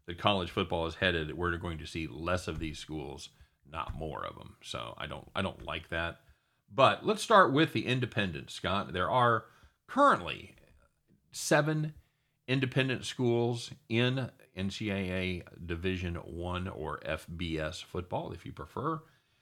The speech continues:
It is Notre Dame, Liberty, B Y U, Army. Uh, then it gets a little weaker, Scott. UMass, New Mexico State, and University of Connecticut. So the first question I have to ask,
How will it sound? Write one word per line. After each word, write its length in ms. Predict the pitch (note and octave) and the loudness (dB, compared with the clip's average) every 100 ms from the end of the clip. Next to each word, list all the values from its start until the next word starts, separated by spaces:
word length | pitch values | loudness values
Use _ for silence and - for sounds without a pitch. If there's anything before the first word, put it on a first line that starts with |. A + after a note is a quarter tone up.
| _ _ | _ _
It 120 | D3+ C3 | -2 2
is 160 | G#2+ | 2
Notre 300 | A2+ C3 B2+ | 4 4 4
Dame, 280 | B2+ B2 A#2+ | 2 2 2
Liberty, 440 | G#2+ A2 G#2 G#2 G#2 | 2 2 2 2 0
B 220 | F#2+ G#2+ | 0 0
Y 140 | F#2+ | 2
U, 300 | F#2 F2+ F2 - | 2 0 -2 -2
Army. 480 | C#3 B2 G2+ F2+ - _ _ _ _ _ - | 0 0 -2 -4 -10 _ _ _ _ _ -6
Uh, 300 | F#2 E2+ C#2+ | -2 -2 0
then 180 | G2+ B2+ | 2 2
it 60 | |
gets 180 | G#2+ G2 | 2 -2
a 60 | F#2+ | -2
little 180 | F2+ D#2 | -2 -2
weaker, 260 | E2 - | -4 -6
Scott. 380 | - - F2 - | -6 0 0 0
UMass, 560 | G#2 C3 A#2+ A2+ G#2+ F#2+ | -2 0 2 2 0 -2
New 100 | F#2+ | -2
Mexico 420 | F#2 - F#2 F#2 | -2 -2 -4 -4
State, 400 | F2 F2+ F2+ F2+ | -2 0 0 -2
and 460 | E2 F2+ F2 E2+ F2+ - | -4 -2 -2 -4 -8 -12
University 960 | D#2 F2+ F2+ F2 E2 D#2+ - - D#2 D2+ | -10 -6 -4 -4 -6 -10 -12 -10 -10 -6
of 340 | - D#2 D#2+ - | -6 -6 -8 -12
Connecticut. 760 | - C#3+ C2+ A#1 - - - - _ _ _ _ _ _ | -10 -8 -8 -8 -14 -18 -18 -20 _ _ _ _ _ _
So 560 | - D#3 C#3 B2+ B2+ - | 0 6 8 8 6 2
the 200 | A#2 B2 | 2 2
first 460 | B2 G#3+ A#3 A#3 - | 4 6 6 4 -2
question 460 | - F#2 - E2+ | 2 2 2 0
I 100 | E2 | 0
have 260 | E2 E2+ E2 | 0 0 0
to 140 | - | -4
ask, 300 | C#2+ D#2+ D#2+ | -2 -2 -4